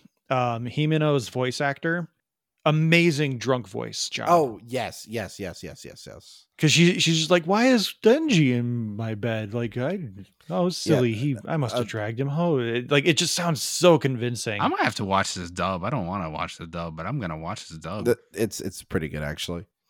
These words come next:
Speaker 3: Okay. Like, well, all right, wait, real quick, real quick, real quick,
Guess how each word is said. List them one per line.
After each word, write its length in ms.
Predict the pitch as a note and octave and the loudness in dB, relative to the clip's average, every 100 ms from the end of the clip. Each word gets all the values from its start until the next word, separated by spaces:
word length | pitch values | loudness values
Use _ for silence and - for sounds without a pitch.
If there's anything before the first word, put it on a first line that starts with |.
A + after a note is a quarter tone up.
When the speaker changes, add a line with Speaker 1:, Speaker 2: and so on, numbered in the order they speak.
| _ _ | _ _
Speaker 3:
Okay. 320 | E3 C#3+ C#3+ F3 _ _ - | -10 -6 -6 -8 _ _ -6
Like, 360 | G2+ F#2+ - _ _ _ - | -6 -6 -12 _ _ _ -2
well, 100 | A#2 | 2
all 60 | |
right, 120 | A2 | 4
wait, 140 | G#2+ G#2+ | 2 0
real 160 | A2+ A#2+ | 0 -2
quick, 180 | G#2 F#2+ | -4 -6
real 120 | A2 | -8
quick, 220 | G#2 F2 | -8 -8
real 120 | G#2 | -10
quick, 220 | G2 F#2+ | -8 -10